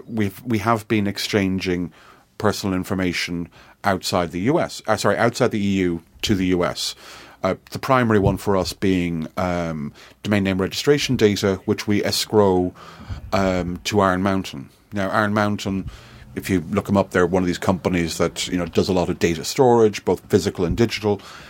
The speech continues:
and they're the data escrow provider that icann will pay for. Unfortunately, they don't have facilities for this i-, within the European Union, so we had, we've all been relying on the safe harbour in order to, to do that.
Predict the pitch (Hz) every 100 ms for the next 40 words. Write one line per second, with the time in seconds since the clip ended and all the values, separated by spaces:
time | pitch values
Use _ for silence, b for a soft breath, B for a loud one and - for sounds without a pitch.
0 | B B B 107 110 107 104 104 101 -
1 | 110 101 104 110 107 104 - 101 92 95
2 | 95 92 90 90 90 92 90 87 90 85
3 | 85 82 80 - 135 127 - 76 - -
4 | B B B - 107 170 170 143 113 104
5 | 120 131 135 117 104 - 110 - 107 95
6 | 92 85 - - 98 95 85 82 - -
7 | - - 101 101 104 90 92 95 87 -
8 | 87 98 120 95 87 - B B B B
9 | B - - 113 104 101 104 - _ _
10 | _ _ - - 123 110 101 117 113 95
11 | 110 107 107 101 101 101 98 92 95 95
12 | 90 90 87 98 - 92 107 98 90 90
13 | - 95 95 90 92 - 90 87 87 B
14 | B B B - 85 156 110 80 -